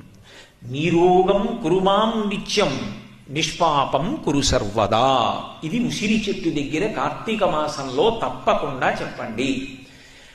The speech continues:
ఒకవేళ ఎవరి ఇంటిలోనైనా ఉసిరి చెట్టు ఉందనుకోండి,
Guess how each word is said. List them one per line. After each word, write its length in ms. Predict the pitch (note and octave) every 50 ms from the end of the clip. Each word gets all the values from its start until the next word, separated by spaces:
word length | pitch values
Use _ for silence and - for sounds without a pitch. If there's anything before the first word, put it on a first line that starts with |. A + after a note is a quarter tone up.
| - _ _
ఒకవేళ 560 | D3 D#3 D#3 E3+ D3 C3+ C#3 B2+ A2+ G#2+ G#2 - - - - -
ఎవరి 300 | C#3+ D3+ D#3 G3+ A3 A#3
ఇంటిలోనైనా 880 | A#3 A3+ A#3 A3 G#3+ - G#3+ G3 G#3 G3+ G3 F#3+ F#3+ G3 G3+ G#3+ A3+ A#3
ఉసిరి 380 | A3 G3+ G#3+ - F#3 F#3+ F3+ -
చెట్టు 220 | G3+ G3 - - E3+
ఉందనుకోండి, 880 | D#3 D#3+ F3+ F3 F3 E3+ - E3+ D#3+ C#3 B2 A#2+ A2+ A2+ A#2+ - -